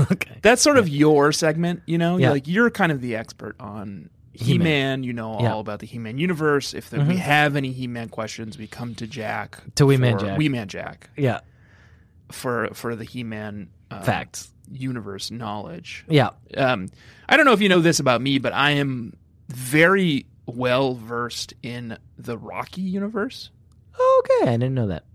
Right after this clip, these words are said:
Speaker 2: I, I at one point in my life was r-, really obsessed with the Rocky movies. I love them. I watched
Speaker 1: Wow.
Speaker 2: them all many times.
Speaker 1: Okay.
Speaker 2: Named, na-, made my parents name their dog Rocky.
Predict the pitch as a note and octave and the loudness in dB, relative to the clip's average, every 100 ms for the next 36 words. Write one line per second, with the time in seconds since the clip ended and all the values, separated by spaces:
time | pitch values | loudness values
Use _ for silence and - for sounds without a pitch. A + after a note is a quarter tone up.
0 | - C3 C3 B2+ - C3+ C3+ B2+ C#3+ C#3+ | -10 -4 -2 -2 0 0 -2 -2 -6 -4
1 | D3+ B2+ A#2+ A#2+ A#2+ A#2+ - A2 G2+ - | -6 -6 -8 -8 -8 -8 -10 -12 -10 -12
2 | - - B2+ - - C#3 G3+ F3+ C3+ G#2+ | -14 -20 -18 -14 -8 0 4 4 4 -2
3 | - A2 - F#2 - G2+ G#2 G#2 F#2+ F#2+ | -6 -8 -8 -12 -12 -10 -10 -12 -14 -12
4 | F#2 G#2+ G#2 A2 G#2 G#2+ G2+ B2+ - A2+ | -12 -12 -10 -10 -12 -12 -14 -14 -14 -10
5 | A#2 A3+ G2+ A2 G#2 G#2 G#2 F#2+ - _ | -4 -2 -2 -4 -10 -10 -10 -12 -16 _
6 | _ - B2+ B2+ A#2+ - A#2+ - - - | _ -14 -10 -8 -10 -12 -14 -16 -20 -20
7 | _ E3 D#3 C#3+ D3+ D3 C#3 - - C3 | _ 0 2 2 0 -2 -6 -14 -14 -10
8 | C3 C3+ C#3+ D3 D3+ C#3+ B2+ C#3 B2 G#2+ | -6 -6 -4 0 0 -2 -4 -4 -6 -8
9 | A#2 A2 A2 G#2+ G#2+ G#2+ G#2+ F#2 - - | -12 -10 -10 -10 -8 -6 -8 -10 -14 -14
10 | C#2 - | -18 -20